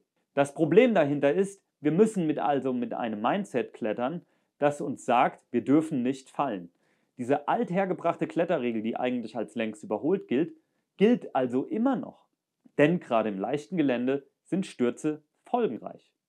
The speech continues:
Wir müssen uns also antrainieren, dass wir in eben diesem leichten Gelände absolut sicher bestehen können. Und das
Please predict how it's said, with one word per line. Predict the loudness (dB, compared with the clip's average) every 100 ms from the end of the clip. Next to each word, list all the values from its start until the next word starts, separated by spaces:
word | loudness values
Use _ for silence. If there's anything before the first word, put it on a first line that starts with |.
| _ _ _ 2
Wir | 6
müssen | 8 6 2
uns | -2 -2
also | -2 -2 -2
antrainieren, | -2 -2 0 -2 0 -4 -4 -2
dass | -2 -2
wir | -2
in | -2
eben | -4 -4 -6
diesem | -4 -2
leichten | -2 -2 -4 -6
Gelände | -4 -2 -2 -4 -6 _
absolut | -12 -10 -8 -4 -2 -2 -2
sicher | -4 -4
bestehen | -6 -4 -2 0
können. | -4 -10 -12 _ _ _ _ _ _
Und | -12 -8 2
das | 4 2 -2 -20